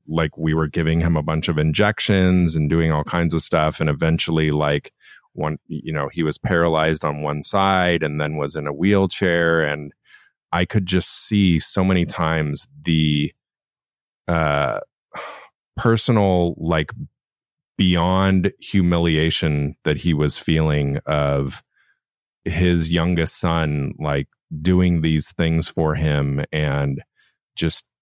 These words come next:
seeing how deflating that was to him. And, you know, the complete reversal of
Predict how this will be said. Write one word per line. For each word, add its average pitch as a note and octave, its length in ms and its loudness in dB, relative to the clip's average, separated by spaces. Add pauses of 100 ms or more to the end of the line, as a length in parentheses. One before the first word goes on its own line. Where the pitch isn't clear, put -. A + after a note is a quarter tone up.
(380)
seeing F#2 640 2
how D2+ 640 -2 (640)
deflating F2 920 0
that D2+ 220 -2
was D2+ 440 0
to D#2+ 140 -2
him. D2 600 2
And, C#2 580 -2 (880)
you D#2+ 160 0
know, D2 260 2
the D2+ 220 0 (100)
complete F2+ 460 0
reversal D#2+ 720 0
of C#2+ 400 -2